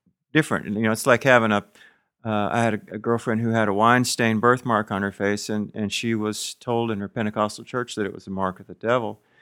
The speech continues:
So the, the, I think the blue people were treated as the devil's spawn, and they ended up kind of keeping to themselves in, in the hollers of Kentucky.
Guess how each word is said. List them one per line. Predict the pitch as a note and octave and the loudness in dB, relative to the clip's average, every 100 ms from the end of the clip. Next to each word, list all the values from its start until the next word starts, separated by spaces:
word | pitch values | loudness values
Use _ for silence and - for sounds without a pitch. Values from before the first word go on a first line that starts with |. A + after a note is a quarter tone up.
| _ _ _ _ | _ _ _ _
So | A#2 A2+ | 2 4
the, | A2+ | 4
the, | A2 - C3+ F#2 | 0 -2 0 2
I | C3 | 2
think | D3+ | 0
the | - | -2
blue | A#2 C3+ | 0 0
people | C3+ C3 C3 | 2 0 0
were | A2 | -2
treated | G#2+ - B2+ A#2+ G#2+ - - | -2 0 2 2 0 -6 -6
as | A2+ G#2+ | -2 -2
the | - | -4
devil's | G#2+ A#2+ G#2+ G#2 | 2 4 4 -2
spawn, | - B2+ B2+ A#2+ A2 | -4 2 4 4 2
and | G#2 G#2 _ _ _ _ | -2 -8 _ _ _ _
they | - D3 | -6 -4
ended | D3 C3 | 0 4
up | A#2+ - _ | 2 2 _
kind | - B2 A2 | -2 2 2
of | G2+ _ _ | -2 _ _
keeping | - C3+ B2+ | -4 -4 -4
to | G2 | -4
themselves | G#2+ G#2 B2+ A#2 A#2 A2+ | -4 -2 4 4 4 2
in, | G#2+ | -4
in | G2+ A#2+ | -2 -2
the | G#2 | 2
hollers | A#2 A#2+ A#2 G#2+ | 4 6 4 0
of | G#2+ | -8
Kentucky. | A2 G#2+ A#2+ B2+ A2 | -8 0 0 0 -6